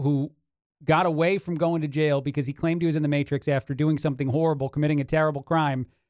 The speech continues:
to me or anybody that plays too many <laughs> video games. Does that sound, I don't think that they're,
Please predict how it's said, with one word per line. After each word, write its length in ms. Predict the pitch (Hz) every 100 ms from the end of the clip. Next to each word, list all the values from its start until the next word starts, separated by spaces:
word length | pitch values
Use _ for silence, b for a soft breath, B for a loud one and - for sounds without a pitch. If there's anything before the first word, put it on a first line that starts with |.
| _ -
to 100 | 185
me 580 | 170 185 202 185 170 151
or 260 | 151 165 196
anybody 420 | 170 170 170 165
that 120 | 156
plays 300 | 160 165 160
too 120 | -
many 240 | 185 180 170
<laughs> 100 | 175
video 220 | 175 160
games. 460 | 143 135 143 165 _ _ _ _ _ _ _ _ _ -
Does 120 | 180
that 180 | 240 -
sound, 440 | 247 226 226 247
I 100 | 240
don't 160 | 302 294
think 180 | 285 226
that 140 | 196
they're, 420 | 220 208 196 156